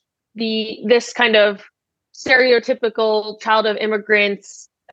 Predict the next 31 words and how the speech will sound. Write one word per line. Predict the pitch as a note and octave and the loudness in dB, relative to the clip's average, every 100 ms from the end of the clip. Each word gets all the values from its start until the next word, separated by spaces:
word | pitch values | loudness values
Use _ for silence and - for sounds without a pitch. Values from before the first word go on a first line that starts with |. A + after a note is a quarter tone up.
| _ _ - | _ _ 2
um, | G#3 G3 F3+ E3+ F#3 G3 | 4 6 4 2 -4 -6
journey, | F#3 A#3+ A#3+ A3+ | 0 2 2 2
which | G#3 G#3 | 2 0
was | G#3 | -2
like, | G3 G3 - | 0 -2 0
"Oh | B3 | 0
my | A#3 A3 | 0 2
gosh, | G#3 G3+ G#3 | 2 2 0
like, | G3+ | -2
let | G#3 A3 - | -2 -4 -8
me | A3+ | -10
just | A3+ - | -10 -8
de-risk | G#3 G#3 G3+ | -2 -2 -2
myself | G#3 G3+ - F#3+ F#3+ - _ _ _ _ _ - | 0 0 2 2 2 -2 _ _ _ _ _ -2
endlessly. | A#3+ A3+ G#3+ - A3 G#3+ | 0 2 0 0 2 4
Let | A3 A3+ | 4 2
me | |
just, | G#3+ G#3+ | 0 -2
like, | G3+ | -2
make | G#3 G#3 | -2 -2
my | G3+ | -2
parents | G3+ G#3 G3 G3 - | -2 -2 -2 -4 -2
feel | G#3 F#3 | -2 2
good | G#3 G3+ | 0 2
about | F#3+ F#3+ | 2 0
their | G3+ F#3+ | -2 -4
sacrifices | F#3 F#3+ F#3+ F#3 F#3+ F#3 G3+ F3+ | -2 -2 -2 -2 -2 -2 -4 -8
and | F#3+ F#3 | -8 -4
struggle | G3+ F#3 G#3+ B3 C4 | 0 2 4 4 4
and, | A#3 | 4
like, | G#3 F#3 | 0 -2